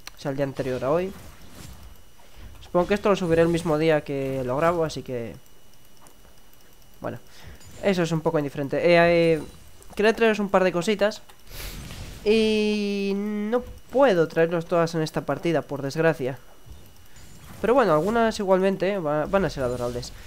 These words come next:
Eh, Veigar Mid ya lo habéis visto, no es nada nuevo.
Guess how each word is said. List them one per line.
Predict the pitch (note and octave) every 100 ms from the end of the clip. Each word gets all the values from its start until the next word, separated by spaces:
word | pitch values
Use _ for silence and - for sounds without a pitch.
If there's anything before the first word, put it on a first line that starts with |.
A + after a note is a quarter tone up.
| - -
Eh, | F#3 F#3+ F#3+
Veigar | G3 C4+ C#4+
Mid | C4 C4 A3
ya | G#3
lo | G#3
habéis | G3 F3
visto, | F3+ G#3 - E3+
no | D#3+ D#3
es | D3+ D#3
nada | D3+ C#3+ C3+
nuevo. | C#3 E3+ F#3 E3 G3